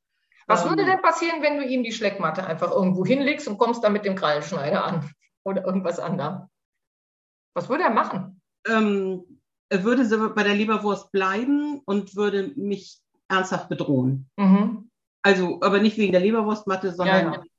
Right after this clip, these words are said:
Speaker 2: Krallenschneiders, ne?
Speaker 1: Ja,
Speaker 2: Also
Speaker 1: ja.
Speaker 2: das ist, äh, ähm, das, äh, könnte ich dann, ähm, so wahrscheinlich auch nur mit Maulkorb und an kurzer <laughs> Leine irgendwie so und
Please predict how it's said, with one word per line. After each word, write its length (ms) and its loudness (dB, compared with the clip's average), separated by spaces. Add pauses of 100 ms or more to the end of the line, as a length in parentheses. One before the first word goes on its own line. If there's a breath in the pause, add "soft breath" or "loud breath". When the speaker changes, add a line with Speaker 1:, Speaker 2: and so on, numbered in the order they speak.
(140)
Speaker 2:
Krallenschneiders, 680 -6
ne? 120 -2
Speaker 1:
Ja, 80 -2
Speaker 2:
Also 180 0
Speaker 1:
ja. 60 -6
Speaker 2:
das 240 0
ist, 360 -12
äh, 200 0 (680 loud breath)
ähm, 580 4
das, 720 -2
äh, 600 -8
könnte 320 4
ich 220 -4
dann, 460 2
ähm, 360 -4
so 100 -8
wahrscheinlich 420 -4
auch 120 -6
nur 180 0
mit 300 -4
Maulkorb 540 -4
und 220 -2 (140)
an 160 -2
kurzer 320 0
<laughs> 140 0
Leine 340 6
irgendwie 340 4
so 240 4
und 220 2